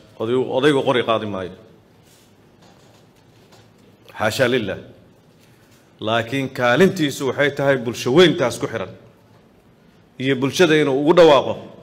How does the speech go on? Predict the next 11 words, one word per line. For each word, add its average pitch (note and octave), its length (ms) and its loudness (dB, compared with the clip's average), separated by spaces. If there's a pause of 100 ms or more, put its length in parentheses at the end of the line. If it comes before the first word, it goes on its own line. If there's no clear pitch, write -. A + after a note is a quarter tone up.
(1000)
"War G2 120 -8
ha A2 80 -4
la A2+ 80 -2
iska A2+ 200 -4
celiyo G2+ 240 -2
cadow." F#2 220 -10 (1300)
Mararka D3+ 340 2
qaarkood C3 380 0
odayaashu C3 460 2
way D#3 140 4
go'aamiyaan. B2+ 580 0